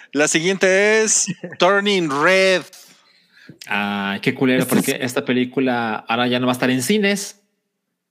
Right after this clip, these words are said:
Speaker 1: No,
Speaker 2: Se va directo
Speaker 1: ya
Speaker 2: a
Speaker 1: no va a
Speaker 2: Disney
Speaker 1: ser.
Speaker 2: Plus.
Speaker 3: Es, es Agretsuko la película.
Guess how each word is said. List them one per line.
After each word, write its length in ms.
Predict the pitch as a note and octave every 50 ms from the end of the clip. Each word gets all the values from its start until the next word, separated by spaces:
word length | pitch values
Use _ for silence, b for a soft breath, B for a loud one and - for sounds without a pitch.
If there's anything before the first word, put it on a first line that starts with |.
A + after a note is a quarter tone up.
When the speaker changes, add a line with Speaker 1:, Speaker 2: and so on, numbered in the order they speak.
| _ _ -
Speaker 1:
No, 220 | G#2+ G#2 G#2 G#2+
Speaker 2:
Se 60 | A2 -
va 140 | B2 C3
directo 260 | C3+ C3 B2+ B2+ B2 A#2+
Speaker 1:
ya 80 | C3 -
Speaker 2:
a 20 |
Speaker 1:
no 100 | C3+ C3+
va 80 | C3 -
a 20 |
Speaker 2:
Disney 220 | B2+ B2 - F#3
Speaker 1:
ser. 80 | F3+ E3+
Speaker 2:
Plus. 60 | C#3
Speaker 3:
Es, 580 | - - - - - - - - - - - - -
es 200 | D#3 - - -
Agretsuko 680 | F#3 F3+ D3+ D3+ C#3+ - - - - E3 C#3+ - F3+ D3
la 160 | C3 A#2+ -
película. 500 | B2+ A#2+ B2+ B2 - C#3 B2+ C#3+ F#3+